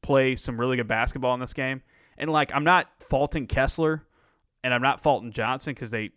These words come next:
they got to that point. But to me, after the game, it's like, you know, when you say Auburn's at its best when everybody contributes, it's like, yeah,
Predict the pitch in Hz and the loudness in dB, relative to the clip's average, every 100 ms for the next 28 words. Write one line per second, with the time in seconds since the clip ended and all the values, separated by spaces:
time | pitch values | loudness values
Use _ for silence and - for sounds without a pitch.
0 | - 113 92 101 92 147 123 123 151 156 | -8 -6 -4 -6 -6 -2 0 0 0 -2
1 | - _ _ _ _ _ _ _ 135 139 | -4 _ _ _ _ _ _ _ 0 4
2 | 123 107 - _ _ _ _ _ _ _ | 4 2 -4 _ _ _ _ _ _ _
3 | _ _ _ _ _ _ - - 156 131 | _ _ _ _ _ _ -16 -6 -2 0
4 | 147 165 143 127 139 - 127 113 139 147 | 2 2 2 2 0 0 -2 0 0 2
5 | 143 120 120 131 113 98 - 480 _ 147 | 0 -2 -2 0 0 -4 -14 _ _ -6
6 | 123 110 127 123 135 165 160 156 113 139 | -4 -2 -4 -4 -4 2 4 4 4 4
7 | 143 127 123 113 - 123 117 127 117 113 | 2 2 2 0 0 0 0 -4 -4 -4
8 | 113 107 98 98 - 190 131 110 - 131 | -2 -4 -4 -8 -2 -2 -2 -6 -6 -2
9 | 131 165 | 4 4